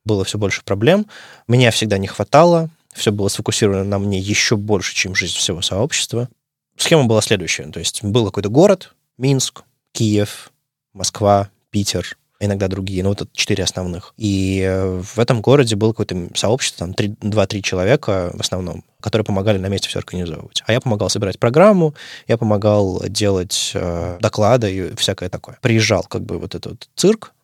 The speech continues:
э, ребята на месте помогали, площадка, спонсоры, всё остальное. Так проходила конференция. Это было довольно сложно, и не во всех городах люди были готовы продолжать,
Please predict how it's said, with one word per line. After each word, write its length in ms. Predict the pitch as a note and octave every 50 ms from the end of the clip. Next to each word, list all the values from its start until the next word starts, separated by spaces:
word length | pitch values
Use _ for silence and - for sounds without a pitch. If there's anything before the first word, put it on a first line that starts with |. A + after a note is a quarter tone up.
| _ _
э, 120 | - G#2 G2
ребята 280 | G#2 G#2 A2 G2 -
на 60 | G2 G2
месте 240 | G2 F#2 - -
помогали, 400 | - G#2 G2+ G#2+ B2+ F3 G3 D#3+
площадка, 480 | A#2 - G2+ G#2 - - D#3 D#3+ - -
спонсоры, 440 | - - A#2 C3 C3+ - - - F#2+
всё 180 | - - F#2+
остальное. 480 | F#2+ - - G2+ A2 C#3 E3+ F3 C#3 - - - - - - - _
Так 160 | - - -
проходила 360 | - - - A2 A2 A2 G2 G2+
конференция. 560 | - F#2+ - A2 F#2+ E2+ E2 - - - - _
Это 180 | - - A#2 B2+
было 180 | A#2+ B2+ B2 A#2
довольно 280 | B2 A#2 A#2 A2+ A2+
сложно, 540 | - - - B2 B2 B2+ B2 A2 G#2+ A2 G2+
и 60 | G2+
не 100 | G#2 G#2
во 60 | G#2
всех 200 | G#2+ - B2 G#2+
городах 420 | G2+ A2+ G#2+ G#2+ G2+ G#2 G2 - -
люди 180 | G2+ G2 G2
были 220 | G2 G2 G#2 G2 F#2
готовы 300 | G2+ F#2+ - F#2+ F#2+ F#2+
продолжать, 520 | - A#2 A2+ A#2+ C#3 D#3+ G3 A3 A3 -